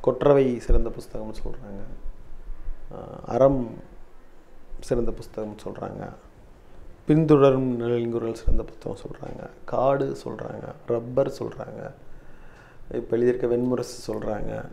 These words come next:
So, சொல்லிட்டே போலாம். So, வந்து, அஹ், அதை இந்த நூற்றாண்டினுடைய, அஹ், எப்படி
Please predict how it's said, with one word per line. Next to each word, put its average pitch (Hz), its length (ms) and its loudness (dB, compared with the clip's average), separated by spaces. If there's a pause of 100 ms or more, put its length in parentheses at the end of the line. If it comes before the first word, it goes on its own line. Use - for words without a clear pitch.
(240)
So, - 200 -8 (340)
சொல்லிட்டே 127 440 2
போலாம். 120 380 0 (540)
So, 107 200 -8
வந்து, 101 240 -6 (340)
அஹ், 117 640 -6
அதை 107 320 -6
இந்த 110 360 -4
நூற்றாண்டினுடைய, 117 920 -2 (840)
அஹ், 110 220 -6
எப்படி 120 240 -2